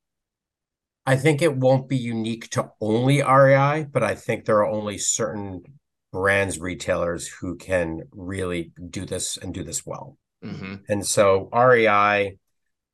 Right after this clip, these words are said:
Speaker 1: potentially Patagonia, where it's part of their core principles and ethos, I think it fundamentally makes sense. You know, was it, uh, fashion resale is, is, is over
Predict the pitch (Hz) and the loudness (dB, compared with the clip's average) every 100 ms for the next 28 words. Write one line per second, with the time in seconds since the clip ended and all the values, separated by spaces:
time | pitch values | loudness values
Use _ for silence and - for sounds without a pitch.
0 | _ _ - - 107 107 - 101 90 92 | _ _ -4 -2 -2 -4 -4 -4 -2 -2
1 | 92 92 92 90 - 104 101 101 98 - | -2 -2 -2 -4 -12 -8 -2 -2 -2 -4
2 | - 135 139 120 113 98 - - - 107 | 2 4 4 2 0 0 -4 -14 -2 2
3 | 104 98 - 101 - 104 113 101 92 87 | 2 0 -4 -4 -4 -2 -2 -2 -6 -10
4 | 92 135 123 123 127 - - 95 - 98 | -12 0 4 4 2 -4 -6 -10 -2 0
5 | 90 - _ - 101 - - 104 98 98 | 0 -4 _ -16 -16 -6 -2 0 0 -2
6 | 87 90 90 85 85 80 - - 78 69 | -2 -6 -6 -4 -4 -4 -4 -4 -4 -6
7 | 67 - 104 85 78 _ _ _ _ _ | -10 -8 -2 -2 -2 _ _ _ _ _
8 | _ _ - 113 107 92 78 71 73 60 | _ _ -2 0 2 2 0 -4 -10 -12
9 | - - - 127 117 117 143 117 104 104 | -12 -16 -4 0 2 2 0 0 0 2
10 | 135 127 143 139 - 113 104 95 90 - | 4 4 2 -2 -8 -8 -6 -6 -6 -6
11 | 104 101 92 85 - - 95 107 104 101 | -6 -6 -4 -4 -4 -8 -4 -2 -2 -6